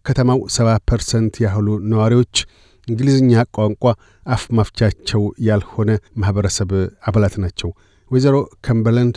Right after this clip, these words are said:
በኮሮና ቫይረስ ቀውስ ሳቢያ እንደ ልብ ወጥቶ ግልጋሎቶችን ለማግኘት በማይንቀሳቀሱበት ወቅት ሴቶቹ ቤት ውስጥ የከበደ ሁኔታ ሊገጥማቸው እንደሚችልና እነሱንም እንደ ልብ ለማግኘት እንደሚያወክ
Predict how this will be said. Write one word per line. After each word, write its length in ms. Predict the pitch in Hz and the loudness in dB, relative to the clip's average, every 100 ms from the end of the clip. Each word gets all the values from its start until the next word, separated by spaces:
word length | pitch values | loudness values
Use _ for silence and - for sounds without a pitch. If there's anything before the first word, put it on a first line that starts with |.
| - | -6
በኮሮና 500 | 123 117 - 160 147 139 - | -2 -2 0 2 4 2 0
ቫይረስ 400 | 117 120 117 120 - - - | 2 4 4 0 -4 -10 -6
ቀውስ 260 | 127 117 - | -4 -4 -6
ሳቢያ 420 | - 110 101 117 - _ _ | -4 -4 0 0 0 _ _
እንደ 280 | 123 117 117 | -4 2 2
ልብ 180 | 110 107 - | 2 -4 -6
ወጥቶ 280 | 127 110 - 123 | -4 -4 -4 -4
ግልጋሎቶችን 840 | 123 120 104 120 107 117 - - 120 | -2 -4 0 0 0 -4 -8 -4 -2
ለማግኘት 520 | 110 110 107 104 120 - - _ _ - | 0 2 2 2 0 -2 -18 _ _ 0
በማይንቀሳቀሱበት 1300 | 120 120 131 131 - 117 123 - - 117 101 113 | 0 4 4 2 0 -8 -8 -8 -6 -6 -2 -2
ወቅት 200 | 123 - - _ _ - | -2 -8 -20 _ _ -6
ሴቶቹ 400 | - 143 139 - 127 104 | 0 2 2 0 -2 0
ቤት 240 | 117 117 | 0 0
ውስጥ 220 | 135 - - - _ - | -2 -6 -14 -20 _ -6
የከበደ 460 | 117 139 110 120 120 - | -4 -4 0 0 0 -2
ሁኔታ 440 | - 120 110 113 110 | 0 0 2 0 -2
ሊገጥማቸው 760 | 113 110 - 123 113 - 120 107 - | 0 -2 -2 -4 -6 -4 -4 -4 -4
እንደሚችልና 720 | 113 107 110 110 - 113 120 123 - _ _ _ - | -2 0 0 0 0 2 2 2 -2 _ _ _ 0
እነሱንም 500 | 127 131 - 127 127 104 _ - | 0 2 0 0 0 -4 _ -4
እንደ 160 | 127 120 | 2 2
ልብ 220 | 113 104 - | 2 -2 -8
ለማግኘት 520 | - 120 110 104 123 - - _ _ | -2 0 2 2 0 0 -18 _ _
እንደሚያወክ 680 | 117 113 113 113 104 113 | -2 0 2 2 0 -2